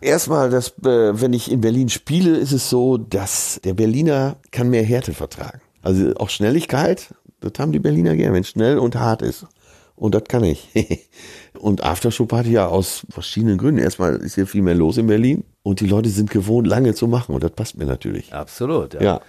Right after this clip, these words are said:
Speaker 2: Da gibt's immer noch mal einen Bonus oben drauf. Äh, könntest du dir vorstellen, in einer Stadt wie Berlin zu leben?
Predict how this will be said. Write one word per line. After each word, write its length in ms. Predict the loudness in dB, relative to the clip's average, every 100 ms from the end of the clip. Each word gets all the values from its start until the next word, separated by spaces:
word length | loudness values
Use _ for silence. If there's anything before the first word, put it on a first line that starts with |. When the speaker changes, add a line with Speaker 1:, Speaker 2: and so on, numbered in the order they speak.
| _ -12
Speaker 2:
Da 80 |
gibt's 180 | -8 -4
immer 140 | 0 2
noch 80 |
mal 80 | 2
einen 100 | 2
Bonus 300 | 2 0 -2
oben 140 | -2 -2
drauf. 200 | -2 -6 -18 -20 -4
Äh, 120 | -2
könntest 280 | 2 0 2
du 40 |
dir 80 | 2
vorstellen, 300 | 2 2 2
in 60 | 2
einer 140 | 0
Stadt 220 | -2 -4
wie 80 | -2
Berlin 280 | -2 -2 -2
zu 120 | -6
leben? 300 | -6 -8 -10